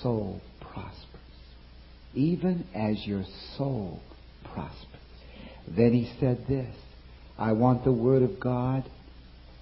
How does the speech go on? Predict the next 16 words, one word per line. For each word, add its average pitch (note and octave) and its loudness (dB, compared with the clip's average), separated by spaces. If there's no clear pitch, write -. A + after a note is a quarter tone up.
the G#2+ -2
precepts B2+ 0
of - -10
God, B2 0
to A#2 4
be G2 2
help - 0
to C#3 2
your G#2+ 4
literal D#3 2
physical C3 2
bones." G2+ -4
In D#2 -10
Proverbs A#2 -2
four G2+ 0
twenty-one. F#2 -8